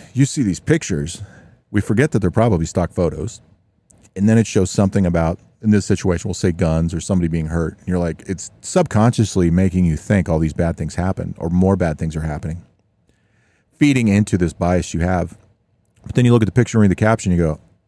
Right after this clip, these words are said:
"Oh, this is just a bullshit ad link to a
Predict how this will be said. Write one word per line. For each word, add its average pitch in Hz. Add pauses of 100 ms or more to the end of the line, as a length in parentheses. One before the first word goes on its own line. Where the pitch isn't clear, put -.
(140)
"Oh, 98
this 90
is 87
just 82
a 80
bullshit 82
ad 85
link 80
to 80
a 76